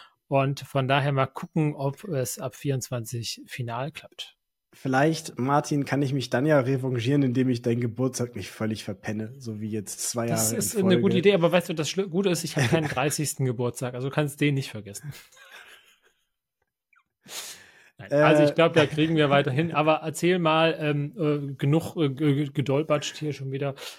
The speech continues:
Speaker 1: Was, äh, passiert denn sonst so bei dir auf der Immobilienseite und was sind denn so
Speaker 2: Ja.
Speaker 1: die Pläne?
Speaker 2: Ja,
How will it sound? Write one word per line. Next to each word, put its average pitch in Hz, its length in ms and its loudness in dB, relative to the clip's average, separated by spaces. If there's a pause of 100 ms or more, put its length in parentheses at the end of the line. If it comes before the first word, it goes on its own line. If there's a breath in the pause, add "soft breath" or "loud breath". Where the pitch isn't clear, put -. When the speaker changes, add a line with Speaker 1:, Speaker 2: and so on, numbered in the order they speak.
(140 loud breath)
Speaker 1:
Was, - 380 2
äh, 156 260 6
passiert 156 380 -4
denn 147 140 0
sonst 156 260 0
so 160 140 -2
bei 139 100 -2
dir 151 180 0
auf 151 80 -8
der 160 120 -2
Immobilienseite 156 1040 0
und 135 160 -6
was 139 180 -6
sind 147 220 -2
denn 139 160 2
so 139 420 2
Speaker 2:
Ja. 135 120 -4
Speaker 1:
die 127 320 -8
Pläne? 165 400 0 (840)
Speaker 2:
Ja, 131 220 -2